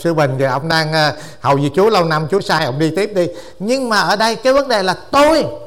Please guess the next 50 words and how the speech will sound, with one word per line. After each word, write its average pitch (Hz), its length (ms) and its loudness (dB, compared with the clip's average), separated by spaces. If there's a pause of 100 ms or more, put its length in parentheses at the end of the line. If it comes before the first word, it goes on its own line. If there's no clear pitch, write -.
tôi 277 360 4
chứ 302 100 0
không 247 200 0
phải 180 120 0
là 170 100 2
chúng 208 280 0
ta. 180 180 0 (300)
Thế 294 100 2
thì 285 100 4
tôi 277 220 6
là 220 100 4
ai? 254 340 2 (420)
Tôi 262 220 8
là 220 100 4
ai? 202 260 2
Nó 240 140 0
là 226 80 2
một 165 180 -2
cái 208 140 0
câu 190 140 2
hỏi 147 220 2
rất 233 240 2
quan 180 320 2
trọng, 139 260 0
phải 147 100 2
không? 151 220 0 (320)
Nhưng 190 280 -2
cái 233 120 0 (100)
quan 202 360 0
trọng 135 220 0
hơn 175 260 2
hết 285 300 0
của 170 140 2
câu 185 220 2
hỏi 135 240 0
này 147 200 0
đó, 165 180 2 (520)
đó 190 100 4
là 151 280 2 (200)
cái 247 100 2 (140)
câu 220 340 4
trả 165 160 4
lời 160 260 4 (100)
cho 170 140 4
câu 170 220 2
hỏi 131 260 0
này 139 240 -2 (200)
nó 165 140 -2
đến 190 300 -2 (100)
từ 135 160 -2